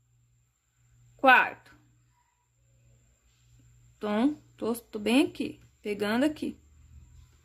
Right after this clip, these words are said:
Tá? E vou descer no mesmo lugar. Então, aqui eu já fiz os quatro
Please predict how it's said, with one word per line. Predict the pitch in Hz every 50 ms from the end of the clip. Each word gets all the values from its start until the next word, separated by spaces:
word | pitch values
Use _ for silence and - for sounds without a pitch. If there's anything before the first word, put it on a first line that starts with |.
| _ _ - - - - _ _ _ _ - - _ - - - - - -
Tá? | - 190 190 214 254 - - - - - - - - _ _ _ _ -
E | - 226
vou | 208 208 214 208 208
descer | 208 240 269 - - - - 247 220 220 247 262 - - - - _ -
no | - 254 285 311
mesmo | 311 254 220 202 202 202 202 202 208 208 214 226 240 262 294 330
lugar. | 359 392 453 466 466 381 247 - 233 220 - _ _ _ _ _ _ _ _ _ _ _ _ _ _ _ _ _ _ _ _ _ _ _ _ _ _ _ -
Então, | 233 226 226 - 247 254
aqui | 269 277 277 -
eu | 302 294
já | 294 311
fiz | 311 311 - 330 392 427 - - -
os | - 311 415 508 - -
quatro | - - 294 269 269 285 311 - 370 403 415 403